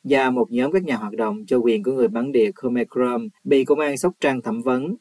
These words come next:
vì tham dự sự kiện kỷ niệm Ngày Quốc tế Phụ nữ và mặc áo thun có biểu tượng của Liên đoàn Khmer Krom, một tổ chức mà chính quyền Việt Nam tố cáo là một tổ chức phản động chống phá nhà nước dưới nhiều hình thức. Vào hồi tháng ba hai không hai ba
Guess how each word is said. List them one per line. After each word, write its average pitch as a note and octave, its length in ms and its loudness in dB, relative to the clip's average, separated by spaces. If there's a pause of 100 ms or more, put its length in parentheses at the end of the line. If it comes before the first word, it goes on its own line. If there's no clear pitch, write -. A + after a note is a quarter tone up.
vì B2+ 280 4
tham D3 240 0
dự A#2+ 160 2
sự A#2 260 -2
kiện A2 260 0
kỷ A#2+ 180 -2
niệm A2+ 240 0
Ngày A2+ 100 -4
Quốc B2+ 180 2
tế D#3 200 4
Phụ A#2 140 2
nữ G#2+ 360 2
và C3+ 80 0
mặc A2 180 -4
áo C3+ 160 -4
thun C3 320 2
có - 100 -2
biểu A#2 240 0
tượng G#2 280 2
của G#2+ 240 2
Liên B2+ 220 4
đoàn G#2+ 380 -2
Khmer A#2 300 -2
Krom, B2 380 -2 (220)
một C3+ 260 0
tổ A#2+ 140 2
chức G3+ 300 2
mà A#2 260 0
chính C#3+ 200 -6
quyền B2+ 100 -4
Việt G#2 180 -2
Nam A#2 200 -2
tố C3 160 0
cáo C3+ 460 0 (160)
là B2+ 240 2
một B2 240 -2
tổ A#2+ 80 -2
chức F3+ 240 0
phản A#2+ 180 -4
động G#2 280 -2
chống B2 180 -4
phá C3+ 120 -4
nhà C#3+ 200 -4
nước A2+ 300 0
dưới B2 240 0
nhiều C3 240 -2
hình G2 140 -8
thức. C3+ 260 2 (760)
Vào C#3+ 120 4
hồi C3 100 4
tháng E3 220 0
ba D3 220 4
hai C3 160 -2
không C3+ 160 -2
hai C#3 100 -4
ba C3 420 -2